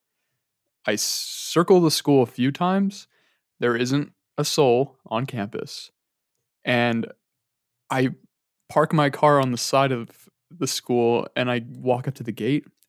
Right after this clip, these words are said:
and, like, six cars come and park up behind me. And they're like, "Are you here for the S A T?" And I'm like, "Yeah." And they're like, "We are too." And I'm like, "Is anyone he-, here?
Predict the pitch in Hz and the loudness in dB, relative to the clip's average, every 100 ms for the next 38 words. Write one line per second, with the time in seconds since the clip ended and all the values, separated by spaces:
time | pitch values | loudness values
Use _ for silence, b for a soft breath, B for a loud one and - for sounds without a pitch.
0 | _ 131 127 120 113 - _ _ - 127 | _ -2 -2 -2 -6 -12 _ _ -8 -8
1 | - - 175 - - - 156 139 123 - | -6 -4 -4 -4 -8 0 2 2 0 -4
2 | 123 117 - 120 120 117 104 104 117 147 | -4 -2 -4 -6 -4 -4 -6 -6 -2 -2
3 | 170 - _ _ _ _ _ _ 135 143 | -2 -6 _ _ _ _ _ _ 0 2
4 | 143 139 139 170 196 196 196 190 180 - | 2 2 2 2 2 2 0 2 0 0
5 | 190 196 135 117 107 _ 127 143 113 117 | 0 0 0 -2 -4 _ -4 0 0 0
6 | 123 120 127 170 170 139 202 165 139 _ | 0 0 2 4 4 2 0 0 -2 _
7 | _ _ _ _ _ _ _ _ _ _ | _ _ _ _ _ _ _ _ _ _
8 | 117 120 123 117 _ _ _ _ _ _ | -8 -4 -4 -6 _ _ _ _ _ _
9 | - _ _ 120 120 147 156 117 120 - | -20 _ _ -6 -2 2 2 0 -6 -12
10 | - 135 185 269 | -8 0 2 0